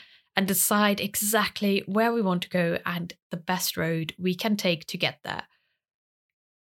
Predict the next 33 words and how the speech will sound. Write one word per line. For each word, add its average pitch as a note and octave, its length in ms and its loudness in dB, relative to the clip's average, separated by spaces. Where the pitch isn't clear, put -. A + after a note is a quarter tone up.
Because A#3 440 2
really, B3+ 560 0
the G#3+ 160 -2
right A3+ 380 0
mindset G3 640 0
can G3+ 480 0
give F3+ 200 0
you F3+ 300 0
the - 80 -2
creative F3 540 -2
life E3 300 0
you F3 120 -2
want. F#3+ 440 0
And A3+ 140 4
to B3 140 4
unpick B3 340 2
this A#3 220 2
question F3+ 540 0
of F3 140 0
how G#3 300 2
much G3+ 300 2
mindset F#3+ 500 2
impacts G#3+ 480 0
the - 160 0
outcome F3 540 0
of E3+ 240 -2
both G3 280 2
difficulties F3 640 0
and G#3 240 2
successes F#3+ 500 -2
in F3 100 2
our E3+ 140 0
life, F3+ 380 0